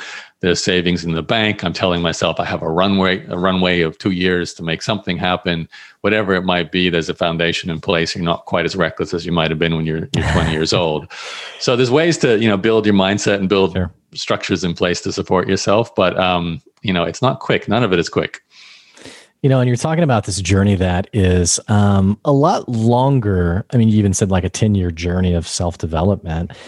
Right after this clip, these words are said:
Speaker 2: And I've heard other people on the podcast who've said something similar. They've even said, like, "Hey, you know, your entrepreneurial journey, it's a, be ready for that ten-year game,"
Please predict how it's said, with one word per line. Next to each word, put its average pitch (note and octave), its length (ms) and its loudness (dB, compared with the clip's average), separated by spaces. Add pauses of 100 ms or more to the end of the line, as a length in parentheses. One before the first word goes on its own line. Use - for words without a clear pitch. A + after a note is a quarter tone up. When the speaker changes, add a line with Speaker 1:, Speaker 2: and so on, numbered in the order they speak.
(240)
Speaker 2:
And C3+ 100 4
I've C#3 80 0
heard F#3 120 2
other C#3 200 2
people B2 240 2
on G#2+ 100 4
the G#2 60 2
podcast A2+ 640 0
who've G2+ 120 -2
said A#2 180 0
something G2 320 0
similar. F#2+ 500 0
They've F#2 140 4
even F#2 200 2
said, G2 220 2
like, F#2 280 0
"Hey, A2+ 220 2
you G2+ 120 2
know, G2 60 4
your G2 140 0
entrepreneurial G2+ 540 2
journey, G2+ 400 2
it's F2+ 140 -4
a, F#2 40 0 (180)
be A#2+ 100 4
ready A2 300 2
for G#2 160 0
that F#2 220 -2
ten-year F#2 400 2
game," F2 500 2